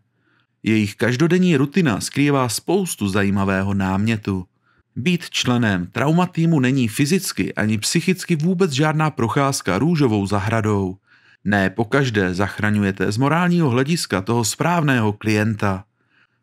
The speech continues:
Trauma Team je taková kombinace hasičů, zdravotníků a speciálního komanda v jednom.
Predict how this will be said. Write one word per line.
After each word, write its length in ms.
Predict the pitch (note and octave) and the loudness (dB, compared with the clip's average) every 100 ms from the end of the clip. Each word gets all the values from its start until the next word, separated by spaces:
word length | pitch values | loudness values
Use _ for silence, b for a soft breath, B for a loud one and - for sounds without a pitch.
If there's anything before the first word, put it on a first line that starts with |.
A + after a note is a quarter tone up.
| _ | _
Trauma 380 | - G2+ C3 E3+ | -2 0 2 2
Team 260 | E3 G#2 G2+ | 0 0 0
je 80 | |
taková 400 | G#2 C#3 D#3+ D#3 | 0 0 0 0
kombinace 640 | C#3+ E3 E3+ D#3+ C#3 - F#2+ | 0 0 2 2 0 -2 -2
hasičů, 720 | F#2 F#2+ G2+ F#2 F#2+ E2+ G#2+ | -2 -4 -4 -4 -4 -2 -2
zdravotníků 840 | G2+ D3 D#3 F3 F3 E3+ E3+ - | -2 0 0 0 0 -2 0 -2
a 20 | |
speciálního 760 | C3 - F3+ F#3 F3+ E3+ E3 A#2+ | -2 -4 -4 0 2 2 2 2
komanda 520 | G#2+ G#2+ G2+ G2+ G2+ | 0 0 0 0 0
v 80 | F#2 | 0
jednom. 560 | G#2+ G#2+ G#2+ G#2 F#2 | 0 0 0 0 -2